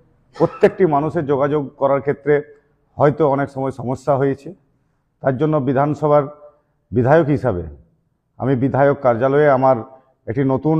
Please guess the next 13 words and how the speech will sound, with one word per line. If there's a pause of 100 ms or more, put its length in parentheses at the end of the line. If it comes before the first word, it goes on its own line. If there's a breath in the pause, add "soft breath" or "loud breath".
নাম্বার, (840)
যাতে
আমার
মোবাইল
নাম্বারের
পাশাপাশি
তাতে
WhatsApp
নাম্বারও
থাকবে, (640)
তাতে (380)
বিধানসভা
এলাকার